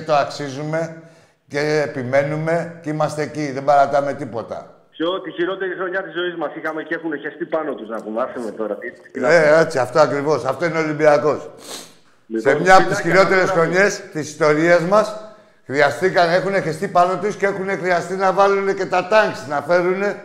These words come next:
Speaker 1: να σταματήσουν τον Ολυμπιακό. Σκεφτείτε
Speaker 2: Καλά.
Speaker 1: που είχε να τσουλάει, όχι να γαμάει, μόνο να τσουλάει ο
Speaker 2: Αυτά,
Speaker 1: Ολυμπιακός.
Speaker 2: με αυτά που κάνουν, Άκη μου, μόνο καλό μας κάνουν.
Speaker 1: Με, ναι, αναδεικνύουν
Speaker 2: Μόνο
Speaker 1: το μεγαλείο μας, ε. Αναδεικνύουν
Speaker 2: Ε.
Speaker 1: το μεγαλείο μας. Ένας,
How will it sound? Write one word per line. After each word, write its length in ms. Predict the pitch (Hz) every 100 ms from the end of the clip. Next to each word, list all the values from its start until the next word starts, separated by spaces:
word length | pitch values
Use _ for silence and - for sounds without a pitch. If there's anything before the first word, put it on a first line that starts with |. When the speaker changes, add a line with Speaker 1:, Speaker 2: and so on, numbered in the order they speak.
| - -
Speaker 1:
να 120 | 151
σταματήσουν 720 | 151 170 175 190 170 190 185
τον 120 | 190
Ολυμπιακό. 880 | 185 180 175 185 180 185 185 - - - - _ _
Σκεφτείτε 680 | - 180 170 185 214 214
Speaker 2:
Καλά. 60 | 214
Speaker 1:
που 100 | 208 214
είχε 140 | 202 202
να 180 | 196
τσουλάει, 640 | 190 196 202 233 220 185 170
όχι 260 | 180 180
να 140 | 196 196
γαμάει, 600 | 180 180 180 185 202 208
μόνο 240 | 196 214 214
να 180 | 208 190
τσουλάει 460 | 190 202 214 208
ο 120 | 180
Speaker 2:
Αυτά, 120 | 170 151
Speaker 1:
Ολυμπιακός. 360 | 143 147 135
Speaker 2:
με 120 | 151
αυτά 420 | 151 151 - 220 220
που 120 | 214
κάνουν, 360 | 208 208 214 185
Άκη 280 | 185 185 208
μου, 120 | 214
μόνο 300 | 208 220 214
καλό 300 | 196 190 220
μας 140 | 180 -
κάνουν. 180 | 123 117 - -
Speaker 1:
Με, 100 | 107
ναι, 160 | 151 113
αναδεικνύουν 640 | 101 104 120 127 175 165
Speaker 2:
Μόνο 120 | - - - -
Speaker 1:
το 100 | 151
μεγαλείο 500 | 156 156 180 175 101
μας, 220 | 90 85
ε. 160 | 104 - -
Αναδεικνύουν 600 | 127 165 175 175 147 147
Speaker 2:
Ε. 40 | 127
Speaker 1:
το 100 | 131
μεγαλείο 500 | 135 131 135 131 104
μας. 200 | 110 120
Ένας, 360 | 127 104 -